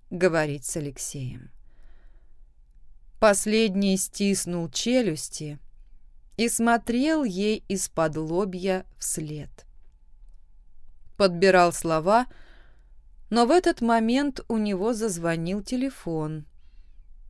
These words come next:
Он бы с удовольствием послал звонившего на три буквы, вот только номер был ему слишком хорошо знаком.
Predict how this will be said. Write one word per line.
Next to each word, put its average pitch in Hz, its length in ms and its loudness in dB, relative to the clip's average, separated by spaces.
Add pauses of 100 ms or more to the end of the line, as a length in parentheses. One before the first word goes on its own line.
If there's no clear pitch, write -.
(420)
Он 196 280 2
бы 190 180 6
с - 100 -2
удовольствием 185 1000 2
послал 165 600 2
звонившего 156 880 -4
на 160 160 -4
три 156 220 -6
буквы, 156 640 -10 (960)
вот 262 280 6
только 277 360 2
номер 277 460 2
был 233 280 0
ему 208 580 0 (340)
слишком 240 720 0
хорошо 170 640 0
знаком. 147 760 -8